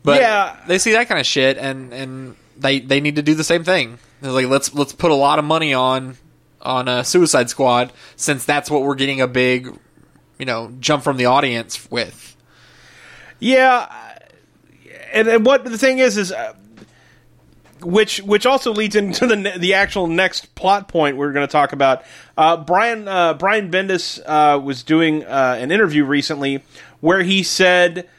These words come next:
Speaker 2: uh, that he feels like Deadpool is going to ruin movie franchises in years to come because they, they, uh, he thinks that ho-, that's what Hollywood is going to say they want,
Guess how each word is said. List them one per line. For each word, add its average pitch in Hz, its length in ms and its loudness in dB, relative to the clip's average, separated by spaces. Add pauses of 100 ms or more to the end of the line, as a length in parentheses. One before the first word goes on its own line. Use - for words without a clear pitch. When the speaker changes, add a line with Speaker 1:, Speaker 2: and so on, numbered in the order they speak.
(340)
Speaker 2:
uh, 165 520 4
that 165 560 0
he - 360 -4
feels 208 400 2
like 175 300 0
Deadpool 190 560 0
is 151 120 -2
going 175 260 2
to 151 60 0
ruin 151 520 0 (460)
movie 175 360 2
franchises 131 1040 0 (300)
in 156 180 0
years 151 280 2
to 156 60 -6
come 151 440 0
because 190 420 0
they, 208 100 -2
they, 190 260 0
uh, 170 200 2
he 180 180 -4
thinks 202 260 -2
that 175 100 -2
ho-, 147 180 -6
that's 175 280 0
what 165 160 0
Hollywood 180 440 2
is 143 80 -4
going 156 240 0
to 139 80 -4
say 151 200 0
they 143 120 2
want, 135 540 0